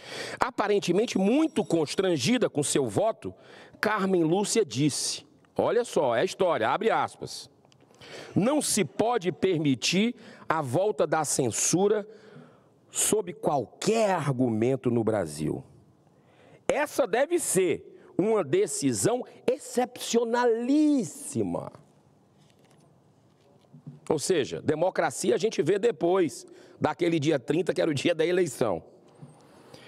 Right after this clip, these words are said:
Aquilo não foi apenas censura, foi muito mais grave: foi censura prévia. Ninguém conhecia o conteúdo do documentário, mas o T S E deduziu que poderia prejudicar a campanha de Lula.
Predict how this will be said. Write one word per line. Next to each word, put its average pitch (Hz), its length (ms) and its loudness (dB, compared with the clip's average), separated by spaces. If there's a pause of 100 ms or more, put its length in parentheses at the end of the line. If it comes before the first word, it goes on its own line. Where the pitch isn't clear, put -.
(840)
Aquilo 226 600 0
não 226 180 0
foi 220 200 -2
apenas 202 400 0
censura, 170 600 0 (440)
foi 196 160 0
muito 214 280 0
mais 190 200 -2
grave: 131 560 -2
foi 165 180 0
censura 170 560 0
prévia. 123 720 -2 (500)
Ninguém 226 400 0
conhecia 240 420 0
o 226 60 0
conteúdo 185 500 0
do 175 140 0
documentário, 170 720 0 (520)
mas 143 280 0
o 156 80 2
T 160 160 0
S 156 260 0
E 151 140 2
deduziu 175 760 2
que 175 100 -2
poderia 147 460 0
prejudicar 131 680 0
a 165 40 -6
campanha 165 480 0
de 165 140 2
Lula. 160 520 2